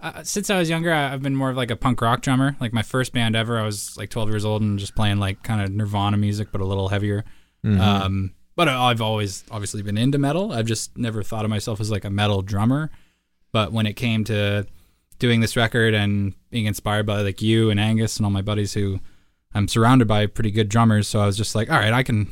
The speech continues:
Speaker 1: I can blast. I can figure this out." Like,
Speaker 2: Yeah.
Speaker 1: I, I just, like, I just kinda woodshedded it for a while, and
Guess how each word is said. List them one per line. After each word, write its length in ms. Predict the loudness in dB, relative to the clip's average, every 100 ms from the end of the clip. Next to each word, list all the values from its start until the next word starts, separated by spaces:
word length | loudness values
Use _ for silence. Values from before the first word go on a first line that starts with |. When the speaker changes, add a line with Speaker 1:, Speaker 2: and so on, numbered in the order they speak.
| -8 -2
Speaker 1:
I 80 | 2
can 120 | 2
blast. 460 | 0 -2 -6 -4
I 60 | 0
can 100 | 0
figure 220 | 0 -2
this 120 | -4
out." 200 | -4 -4 -6 -2
Like, 160 | 4 6
Speaker 2:
Yeah. 220 | 4 4
Speaker 1:
I, 20 |
I 40 | 2
just, 240 | 2 4
like, 180 | 2 4
I 80 | 0
just 160 | 0
kinda 180 | 0 2
woodshedded 480 | 4 2 2 2 2
it 80 | -2
for 120 | -2
a 80 | 0
while, 340 | 2 2 2 0
and 240 | 0 -4